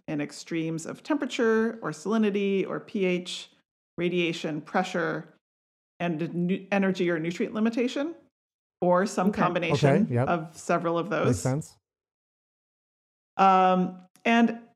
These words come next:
Speaker 1: actually, up until nineteen sixty-nine, the existence of extremophiles wasn't even known. It was thought,
Speaker 3: Oh.
Speaker 1: yeah, it
Speaker 2: Huh.
Speaker 1: was thought that bacteria could only really thrive in environments that were pretty similar to those that other life forms survive in.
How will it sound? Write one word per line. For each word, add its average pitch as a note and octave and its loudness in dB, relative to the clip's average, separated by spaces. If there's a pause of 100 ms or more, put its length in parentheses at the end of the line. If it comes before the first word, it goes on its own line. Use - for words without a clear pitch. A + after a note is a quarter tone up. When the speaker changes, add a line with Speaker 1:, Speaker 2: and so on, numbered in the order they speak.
(240)
Speaker 1:
actually, C4 -4
up C#4 2
until A#3+ 2 (960)
nineteen A3+ 0
sixty-nine, F#3 -2 (340)
the - -2
existence B3 -2
of G#3 -4
extremophiles F3+ -2
wasn't F3 -4 (400)
even E3+ -2
known. F3 -4 (180)
It C#3 -4
was G3 0
thought, E3 2
Speaker 3:
Oh. A3+ 2
Speaker 1:
yeah, G#3 6
it D4 6
Speaker 2:
Huh. E4 6
Speaker 1:
was A#3 6
thought A#3 2
that D#4 0
bacteria G#3 2
could G3+ -2
only F#3 -2
really F3+ 2
thrive E3+ 0
in F3+ 0
environments D#3+ -4
that C3 -4
were E3 -2
pretty F3 -4
similar E3 -2
to E3 -8
those D#3+ -4
that D#3 -4
other F3 -4
life F#3+ -2
forms A3 -2
survive E3 -4
in. - -8